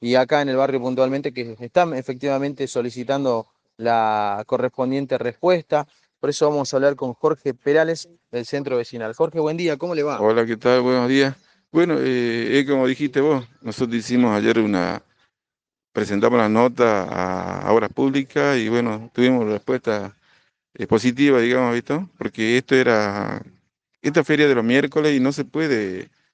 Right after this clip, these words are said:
Speaker 2: trabajar si todavía una, un hueco acá en el medio. Eh, gracias a Dios tuvimos una respuesta, eh, rápida y vinieron a, a arreglar parte esta de acá del Uruguay,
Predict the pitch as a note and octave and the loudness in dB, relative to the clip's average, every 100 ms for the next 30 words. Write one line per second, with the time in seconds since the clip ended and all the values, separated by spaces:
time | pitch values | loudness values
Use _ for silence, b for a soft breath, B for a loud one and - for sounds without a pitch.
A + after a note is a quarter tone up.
0 | _ _ - A2+ A#2 - C#3+ D3 A#2+ G#2 | _ _ -2 2 2 2 0 2 -2 0
1 | A2+ A#2+ A#2+ A2 G#2 G2 G2 G2 - - | 2 4 4 2 -2 -2 -4 -6 -10 -6
2 | G2+ G2+ C3 A#2 G#2 - G#2+ G#2 G#2 G#2 | -2 2 0 2 -2 0 -2 -2 -4 -6
3 | G2+ G2+ - _ _ _ _ A2+ G2+ G2+ | -8 -12 -20 _ _ _ _ -8 -6 -4
4 | G2 G#2 G#2+ G#2+ - A2+ C3 C#3 B2 D3+ | -6 -8 -8 -10 -4 -2 -2 0 2 2
5 | D3+ C3 B2+ B2+ A#2 G#2 A2 B2+ B2 A#2+ | 0 -4 -2 -2 -2 -4 -6 -4 -4 -4
6 | A2 - b b _ _ _ _ - A2+ | -4 -6 b b _ _ _ _ -4 2
7 | A2 C#3+ - D#3 F3+ D#3+ B2+ A2+ B2 C3+ | 4 2 2 2 2 2 0 0 2 4
8 | C3+ A#2+ G#2+ G2+ G2 G2+ - G2+ G#2 A2 | 4 2 0 -4 -6 -10 -10 -6 -2 0
9 | B2 B2 - B2 B2+ - B2+ B2+ A#2 A#2 | 2 2 2 0 0 0 -2 0 2 2
10 | C3 B2 A2+ A2 A2+ C#3+ D3+ C#3+ | 4 2 2 0 2 2 2 -2